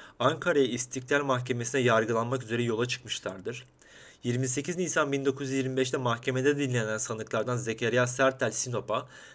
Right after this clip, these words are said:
Cevat Şakir Kabahatli ise Bodrum'a sürgün edilmiştir. Yani Cevat Şakir'in Bodrum'a gitmesi babasını öldürmesinden ziyade böyle bir yazı yazdığından dolayıdır. Yani herkes babasını öldürdü,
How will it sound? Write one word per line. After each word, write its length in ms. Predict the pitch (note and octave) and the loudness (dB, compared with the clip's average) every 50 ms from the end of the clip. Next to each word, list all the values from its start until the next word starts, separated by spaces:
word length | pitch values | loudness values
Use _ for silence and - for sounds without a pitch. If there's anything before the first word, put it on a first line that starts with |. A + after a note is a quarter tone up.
| _ _ | _ _
Cevat 280 | - C3 C3 C3+ C3 | 4 6 8 8 6
Şakir 360 | - - C#3+ C3+ B2+ C3 D3+ - | 4 4 4 4 4 2 -2 -4
Kabahatli 480 | - C3+ C3 C3 C#3+ D#3 D3+ C3 B2+ | -2 -2 0 2 4 2 2 0 -2
ise 280 | A#2+ A#2+ - D3+ B2+ A#2 | -4 0 0 0 2 4
Bodrum'a 340 | A#2+ C3+ C3 C3+ C3 A#2 A2 | 4 4 6 4 0 0 -2
sürgün 320 | - - G#2+ G#2 G2+ G2 | -8 -8 -8 -10 -8 -8
edilmiştir. 500 | F#2+ F#2 F#2+ F2+ F#2 F#2 - - D3+ C#3+ | -8 -8 -8 -8 -10 -12 -10 -8 -8 -6
Yani 220 | D#3+ E3 E3 D3+ | -4 -6 -6 -2
Cevat 240 | B2 B2 A#2+ B2+ B2+ | 0 2 2 2 2
Şakir'in 380 | B2+ C#3+ C3 B2+ C3+ C#3+ C3 A2+ | 2 0 0 0 -2 -4 -2 -2
Bodrum'a 260 | C#3+ B2 D#3 C#3+ A#2+ | -2 -2 0 -4 -4
gitmesi 420 | G2 - - G#2 G2+ - C3 A2+ | -6 -8 -10 -8 -4 -4 -2 0
babasını 380 | A2 G2+ G#2 A2 - - B2+ A#2+ | -2 -2 -2 -4 -4 -2 -2 -2
öldürmesinden 480 | A#2 B2 A2+ A2+ G#2+ - C3 B2+ C3 C#3 | -2 -2 -2 -2 -8 -6 -4 -2 -2 -2
ziyade 440 | A#2 G2+ G2 F2 F#2 A2+ C#3 D3 - - - - - _ _ | -2 -4 -6 -4 -2 -2 -2 -2 -4 -14 -20 -20 -20 _ _
böyle 200 | A#2+ C3 D3+ D#3 | 2 2 4 2
bir 80 | C#3 B2 | 0 -2
yazı 200 | A#2 A2 G#2 A#2 | -2 -2 0 0
yazdığından 460 | A#2+ A2+ G#2+ G2 G#2+ G#2+ A2+ A2 G2+ | 0 0 0 -2 -4 -4 -4 -4 -4
dolayıdır. 300 | G2 F#2 F#2+ F#2+ F#2+ G2+ | -4 -6 -6 -4 -4 -4
Yani 160 | G2+ G2 G2 | -4 -4 -4
herkes 340 | G#2 G#2+ G#2 - G#2 F#2+ F#2 | -6 -6 -4 -6 -8 -8 -4
babasını 420 | G2 G#2 G2 F#2+ - - - G#2+ | -4 -4 -4 -4 -10 -12 -8 -8
öldürdü, 640 | G2+ G2 F#2+ G2+ G2+ F#2+ G2 G2+ G2 G2+ - - - | -8 -6 -6 -6 -6 -4 -4 -4 -4 -4 -8 -10 -14